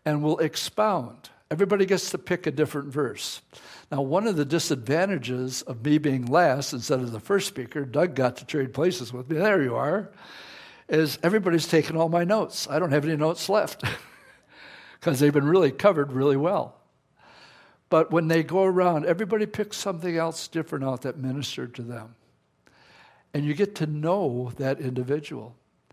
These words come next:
And then we, then they give their prayer request. And the job is, who's ever on my right, that's who I pray for.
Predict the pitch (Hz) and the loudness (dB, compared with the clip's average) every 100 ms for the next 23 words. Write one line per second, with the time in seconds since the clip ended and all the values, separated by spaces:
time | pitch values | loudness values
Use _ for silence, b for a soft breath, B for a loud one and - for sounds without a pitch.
0 | b b b b b - 143 143 160 214 | b b b b b 0 0 2 4 4
1 | 190 170 151 156 131 - - 131 151 170 | 2 -2 -6 -6 -6 -6 -6 -2 0 2
2 | 156 135 135 151 147 196 196 151 - 101 | 2 0 0 -2 -2 -6 -4 -6 -10 -14
3 | 107 - - _ _ b b b b 143 | -12 -18 -18 _ _ b b b b -4
4 | 139 127 165 190 165 151 147 127 131 202 | -4 2 4 4 6 4 4 0 -4 -2
5 | 160 196 - 139 139 143 123 139 139 135 | -2 -2 -2 -2 -2 -2 -8 -8 -2 0
6 | 135 156 139 147 139 - 143 139 139 180 | 2 2 0 -4 -6 -4 -2 -2 -2 -6
7 | 190 - 110 117 | -6 -10 -16 -16